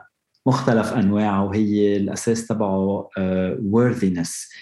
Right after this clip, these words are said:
يعني، الواحد يقدر يعرف قد إيه في عنده قيمة لنفسه، قد إيه هو مهم بالحياة. طالما الواحد ما بيحس بهذا الشيء، بيفتح الباب إنه يجي الفيروس يقعد بجسمه.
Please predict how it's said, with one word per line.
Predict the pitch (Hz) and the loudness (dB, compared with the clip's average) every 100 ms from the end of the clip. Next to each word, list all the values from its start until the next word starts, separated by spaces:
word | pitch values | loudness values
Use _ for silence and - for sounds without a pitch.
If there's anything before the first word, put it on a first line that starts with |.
| - | -4
يعني، | 95 90 - | 0 2 4
الواحد | 101 110 - 101 | 2 0 0 0
يقدر | 101 98 | 2 2
يعرف | 101 101 101 | 2 0 -4
قد | 95 98 | -6 2
إيه | 104 104 | 2 2
في | - 104 95 | -2 -2 0
عنده | 101 104 104 | 2 2 2
قيمة | 113 117 107 | 2 2 4
لنفسه، | 92 87 92 - - 90 | 0 -2 -4 -4 -4 -4
قد | 82 85 | -4 -2
إيه | 101 | -2
هو | 92 101 | -2 0
مهم | 98 90 87 110 98 | 0 0 2 2 2
بالحياة. | 90 - 85 87 90 - - - - _ - | -2 -4 -4 -2 -2 -4 -18 -20 -20 _ -2
طالما | 113 117 110 | 0 2 2
الواحد | 104 107 - 92 | 2 0 -2 -2
ما | 98 | -2
بيحس | 107 113 - - 90 | 0 -2 -4 -8 -6
بهذا | 92 | -4
الشيء، | 92 - 104 104 104 | -4 -4 -2 -2 -2
بيفتح | 101 - - - | -6 -6 -10 -8
الباب | 90 98 95 | -4 -2 -2
إنه | 92 90 | -2 0
يجي | 95 95 | 0 0
الفيروس | 85 87 90 92 - | -2 -2 -2 -2 -4
يقعد | 73 78 - | -6 -6 -6
بجسمه. | 71 - - - | -8 -8 -10 -10